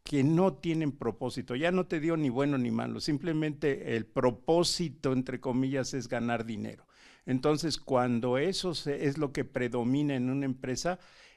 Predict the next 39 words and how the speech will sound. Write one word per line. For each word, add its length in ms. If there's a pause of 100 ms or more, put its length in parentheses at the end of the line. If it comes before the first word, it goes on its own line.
eh, 300 (200)
es, 440 (100)
no, 380
no 200
vas 220
a 120
tener 380
un, 260
un 460
tema 380
ético 580
ahí 360
de, 380
de 160
por 280
medio, 400
¿no? 200 (500)
Y 100
como 280
dices, 460
eh, 320 (180)
es 320
una 320
cuestión 420
paulatina, 760
porque 240
la 160
demanda 680
te 100
lo 160
va, 580
ah, 60
cambiando. 600
Las 260
grandes 500
empresas 520
de 100
comida 400
chatarra 560